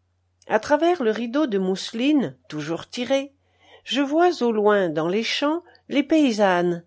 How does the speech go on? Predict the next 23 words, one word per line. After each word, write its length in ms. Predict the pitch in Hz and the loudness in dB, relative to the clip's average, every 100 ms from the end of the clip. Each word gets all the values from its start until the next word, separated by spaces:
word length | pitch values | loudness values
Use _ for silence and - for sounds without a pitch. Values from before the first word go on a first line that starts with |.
| - | -8
qui 140 | 226 | -6
vont 360 | 196 196 208 247 | 0 0 0 0
et 140 | 214 | -2
viennent 460 | 180 175 170 190 214 | 0 0 0 -2 -2
librement. 640 | 180 160 185 175 139 - _ _ _ _ _ _ _ _ | -4 -4 -4 -2 -2 -6 _ _ _ _ _ _ _ _
Pourquoi 540 | 240 - - 175 165 | -8 -6 -2 0 0
n'ai-je 300 | 175 190 - | 0 -2 -4
pas 160 | - 202 | -2 -2
comme 260 | 202 202 | 0 0
elles 240 | 196 202 208 | 2 0 0
la 140 | 208 | 0
liberté ? 720 | 202 196 202 - - 196 190 _ _ _ _ _ _ _ _ _ _ - | -2 -4 -4 -6 -2 -2 -2 _ _ _ _ _ _ _ _ _ _ 2
Et 120 | 262 | 4
ma 160 | 277 | 6
dépression 640 | 254 320 - 277 254 277 247 | 4 0 0 -4 -2 0 2
morale 560 | 214 202 254 262 202 - | 2 2 0 0 -2 -4
est 220 | 175 - | -8 -4
telle 440 | 247 285 262 180 - _ - | 0 2 2 -2 -6 _ -4
que 100 | 202 | -4
pour 240 | 202 214 | -2 0
avoir 320 | 302 320 330 | 2 4 4
la 120 | 302 | 2
liberté, 760 | 277 262 240 - - 214 220 254 | 0 0 -2 -4 -2 0 0 -2